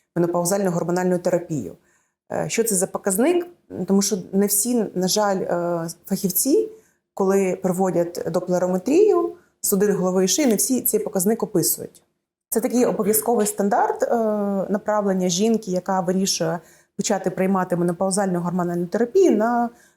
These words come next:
е, У З Д судин, е, голови та шиї. Е, нам, гінекологам, нас цікавить, е, да, такий показник, як товщина інтима медіа. Давайте ви трішки розкажіть про це,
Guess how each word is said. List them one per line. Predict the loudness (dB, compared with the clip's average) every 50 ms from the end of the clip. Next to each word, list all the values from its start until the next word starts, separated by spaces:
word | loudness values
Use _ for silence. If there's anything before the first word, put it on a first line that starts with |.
| _ _ -2
е, | -2 0 0 2 0 0 0 -2 -2
У | -2
З | 0 0 2
Д | 2 4 4 4 4 4
судин, | 2 -2 -2 -2 2 2 4 4 4 2 0
е, | -2 -4 -6 -4 -4 0
голови | 0 0 2 2 2 0
та | 0 0
шиї. | 0 0 0 -2 -2 -4 -8 -12 -16 -20 -20 -20 -20 -20 _ _ _ _ -14
Е, | -12 -10 -10 -10 -8 -8 -4
нам, | -2 0 2 4
гінекологам, | 4 2 2 2 2 2 2 2 0 0 0 0 0 0
нас | 0 0 0 0
цікавить, | -2 -2 -2 -2 -2 -2 -4 -6 -8 -12 -12 -10
е, | -10 -10 -12 -14 -20 -12 -6 -4
да, | -4 -4 -4 -6 _ _ _ _ _
такий | -8 -4 -4 -4
показник, | -4 -2 -2 0 2 2 0 2 0
як | -2 -4 -4 -8
товщина | -18 -12 -6 -4 -2 0 0 0 0
інтима | 0 0 0 0 0 0 0
медіа. | 0 0 -2 -4 -6 -10 -12 -6
Давайте | -2 -2 -2 0 0
ви | -2 -2
трішки | -2 -2 -4 -4 -2 -2 -2 -2
розкажіть | -2 -2 -4 -2 -2 -2 -2 -2 -4
про | -6 -2
це, | 0 2 2 2 0 -2